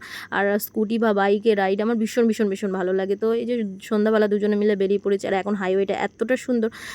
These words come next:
আর একটুখানি, আহ, বৃষ্টি হলে আমাদের চাকদায় আবার জল জমে যায়। দেখো, চারিদিকে একটু জল জমে গেছে। তো এখন আমরা যাবো স্টাইল বাজারে।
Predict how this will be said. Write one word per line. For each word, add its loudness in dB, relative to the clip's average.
আর 2
একটুখানি, 2
আহ, -4
বৃষ্টি 0
হলে 4
আমাদের 0
চাকদায় 0
আবার 2
জল -2
জমে -6
যায়। -2
দেখো, 0
চারিদিকে 2
একটু -2
জল 2
জমে 0
গেছে। 0
তো 6
এখন 2
আমরা 2
যাবো 2
স্টাইল -2
বাজারে। -8